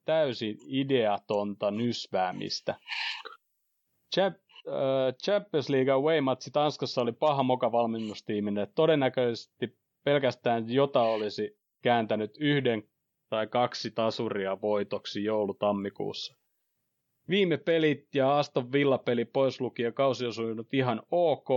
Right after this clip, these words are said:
Loukkaantumiset on pahoja, mutta kaikki on yhä mahdollista. Salah liigan maalikärjessä kuivassa kaudesta huolimatta,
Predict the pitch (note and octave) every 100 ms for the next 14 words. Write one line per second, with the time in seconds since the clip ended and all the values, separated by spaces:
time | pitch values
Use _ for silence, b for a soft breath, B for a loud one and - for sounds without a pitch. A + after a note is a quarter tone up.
0 | B2 A#2+ - D#3 - C3+ B2 A2+ - G#2+
1 | - E3+ D#3 C#3 B2+ A#2+ G#2+ - C#3+ B2+
2 | - A2 A2+ A2+ A2+ A2 G2+ - - D3
3 | E3+ C3+ B2 A#2+ A2+ C#3 D3 B2 B2+ A#2+
4 | G#2+ - C#3 B2 A2 - B2 A2 - B2
5 | F3 C#3+ B2 A2+ - A#2